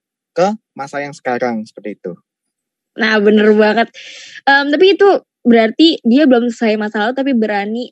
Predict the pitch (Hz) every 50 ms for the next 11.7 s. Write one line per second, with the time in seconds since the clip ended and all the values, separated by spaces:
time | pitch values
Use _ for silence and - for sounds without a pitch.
0 | _ - 226 220 220 214 214 208 208 214 226 233 240 226 220 220 226 233 240 240
1 | 247 233 233 233 240 233 220 220 226 240 254 262 254 - - - 214 214 220 220
2 | _ - 233 226 208 202 190 185 208 - _ _ - - - _ - 285 269 294
3 | 285 277 311 302 285 254 226 247 247 240 240 220 240 262 302 285 269 254 226 240
4 | 233 - - _ _ _ _ _ - 220 220 208 214 220 220 - 269 262 240 226
5 | 240 226 - 214 202 208 214 214 - 220 - - 208 202 202 208 226 247 262 247
6 | 247 262 262 269 277 - _ _ _ _ _ _ - 214 208 208 208 - - 214
7 | 214 214 220 214 220 220 226 226 247 254 254 294 294 269 262 254 269 254 240 226
8 | 226 226 214 233 214 226 226 220 214 226 226 240 220 220 220 220 220 220 214 208
9 | 202 202 214 226 247 262 254 240 226 233 226 214 - 208 - 214 214 214 - 208
10 | 208 208 202 202 208 233 254 247 226 220 226 - 254 277 269 _ _ _ _ _
11 | _ _ _ _ - 233 226 233 226 240 262 285 294